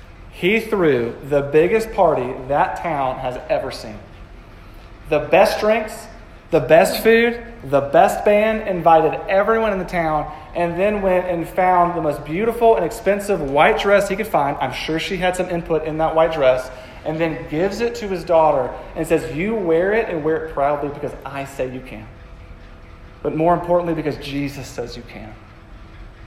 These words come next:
So what did she do? In front of the whole town,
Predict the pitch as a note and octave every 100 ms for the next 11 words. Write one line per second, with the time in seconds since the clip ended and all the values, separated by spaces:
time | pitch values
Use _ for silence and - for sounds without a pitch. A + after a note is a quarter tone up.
0 | - - - - - - - - D3 D3+
1 | - D#3+ D#3 E3 E3 - - - - -
2 | - - C3+ E3 D#3 D3+ E3 E3 D3 D#3